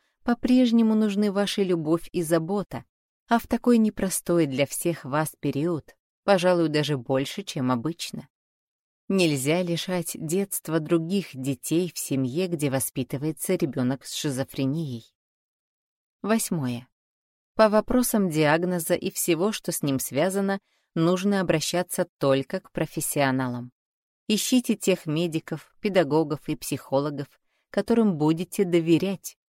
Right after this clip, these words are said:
Самостоятельное назначение и отмена препаратов недопустимы. Девятое. Иногда неадекватное поведение, раздражение,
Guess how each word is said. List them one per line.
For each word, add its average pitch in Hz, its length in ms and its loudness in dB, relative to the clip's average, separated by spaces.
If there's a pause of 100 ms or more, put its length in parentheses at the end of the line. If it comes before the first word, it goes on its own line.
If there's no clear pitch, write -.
(200)
Самостоятельное 175 960 0
назначение 165 880 0
и 170 140 2
отмена 160 480 0
препаратов 147 720 -4
недопустимы. 135 960 -2 (760)
Девятое. 170 760 2 (640)
Иногда 226 500 6
неадекватное 175 840 4
поведение, 151 1080 -2
раздражение, 165 1040 0